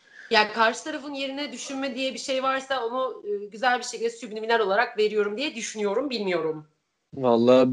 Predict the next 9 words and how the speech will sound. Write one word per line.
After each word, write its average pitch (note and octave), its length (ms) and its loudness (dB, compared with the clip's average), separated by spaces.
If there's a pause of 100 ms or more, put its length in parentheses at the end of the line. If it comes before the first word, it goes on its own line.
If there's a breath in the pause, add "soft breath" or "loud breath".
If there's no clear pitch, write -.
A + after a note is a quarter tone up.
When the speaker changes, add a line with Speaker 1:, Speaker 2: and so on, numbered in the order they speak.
Speaker 2:
bir B2+ 40 0
şey D#3 200 8
söyleyeyim D3+ 380 8
mi? B2+ 240 6
Bu F3+ 240 8 (280)
sa-, D#3 380 6
şeyde, D#3 520 8 (120)
e, B2+ 720 6
salonda E3 760 6